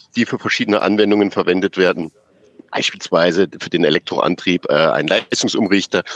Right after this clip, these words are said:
oder ein Infotelematics-System, um, äh, das Fahrzeug miteinander, äh, im St-, im, im Steuergeräteverbund, aber auch nach außen sprechen zu lassen und vor allem dem Fahrer Informationen bereitzustellen und Navigationen zu ermöglichen.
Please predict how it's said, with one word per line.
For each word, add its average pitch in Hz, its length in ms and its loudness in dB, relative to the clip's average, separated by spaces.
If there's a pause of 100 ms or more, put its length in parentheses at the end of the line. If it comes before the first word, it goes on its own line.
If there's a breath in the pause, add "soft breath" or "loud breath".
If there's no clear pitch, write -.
(120)
oder 113 300 2
ein 101 140 2
Infotelematics-System, 92 1500 0
um, 90 300 0
äh, 80 80 0
das 80 180 -2
Fahrzeug 82 440 -2 (260)
miteinander, 80 500 0 (400 loud breath)
äh, 87 300 2 (320 loud breath)
im 123 180 0
St-, - 220 -4
im, 120 160 2
im 117 180 2
Steuergeräteverbund, 107 920 2
aber 123 220 2
auch 95 100 0
nach 95 200 -2
außen 101 380 0
sprechen 117 400 -2
zu - 120 0
lassen 98 320 0
und 90 180 -2
vor - 140 -2
allem 76 160 -2
dem 82 120 -6
Fahrer 80 280 -2
Informationen 101 640 0
bereitzustellen 98 920 0
und - 240 -2
Navigationen 85 680 0
zu - 100 -2
ermöglichen. 87 460 -2